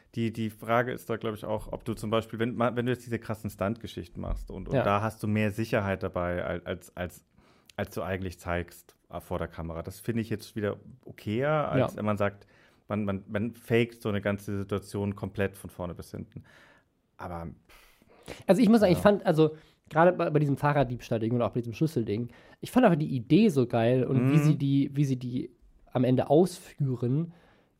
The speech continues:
Speaker 2: dass ich das schon spannend fand, dem Ganzen zuzugucken und zu gucken, was, was kommt noch? Wer, wie ist
Speaker 1: Ja,
Speaker 2: denn das
Speaker 1: ja,
Speaker 2: jetzt
Speaker 1: ja,
Speaker 2: hier der
Speaker 1: ja.
Speaker 2: Payoff? Du wartest zwar relativ lange auf den Payoff, ähm, aber ja, ich weiß nicht, also ich, ich, ich glaub, also ich glaube, ich persönlich würde jetzt nicht aufhören,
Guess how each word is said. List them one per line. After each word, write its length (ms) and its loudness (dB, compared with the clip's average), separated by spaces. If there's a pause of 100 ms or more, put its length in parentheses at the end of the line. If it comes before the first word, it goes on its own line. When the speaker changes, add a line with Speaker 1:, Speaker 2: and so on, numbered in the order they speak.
(140)
Speaker 2:
dass 180 0
ich 80 0
das 160 0
schon 160 0
spannend 300 2
fand, 200 0
dem 120 0
Ganzen 200 -2
zuzugucken 460 0
und 60 0
zu 60 -4
gucken, 120 0
was, 160 0
was 200 -2
kommt 240 0
noch? 280 6
Wer, 240 0
wie 140 2
ist 60 6
Speaker 1:
Ja, 60 10
Speaker 2:
denn 100 6
das 80 2
Speaker 1:
ja, 80 4
Speaker 2:
jetzt 80 4
Speaker 1:
ja, 40 4
Speaker 2:
hier 80 4
der 120 4
Speaker 1:
ja. 40 -2
Speaker 2:
Payoff? 420 2 (280)
Du 120 -4
wartest 360 4
zwar 120 6
relativ 300 6
lange 200 6
auf 100 4
den 160 2
Payoff, 420 4 (460)
ähm, 480 2 (100)
aber 680 2 (1160)
ja, 140 -6
ich 100 -6
weiß 160 0
nicht, 120 -6
also 120 0
ich, 220 -6 (400)
ich, 260 -8
ich 140 -4
glaub, 180 2
also 160 2
ich 220 -2
glaube, 200 6
ich 160 -2
persönlich 540 2 (260)
würde 160 2
jetzt 240 0
nicht 300 0
aufhören, 720 2